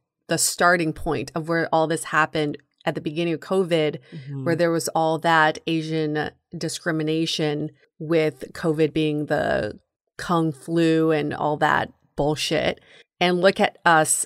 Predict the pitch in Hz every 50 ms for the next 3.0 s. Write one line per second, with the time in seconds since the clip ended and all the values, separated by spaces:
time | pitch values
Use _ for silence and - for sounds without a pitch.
0 | _ - - 170 160 151 156 170 165 160 151 151 160 160 160 156 151 135 131 -
1 | 185 - _ _ _ _ - 190 190 185 - 202 190 190 202 196 185 170 165 156
2 | 156 175 170 - 180 165 160 139 - 165 160 160 160 156 156 151 - - - -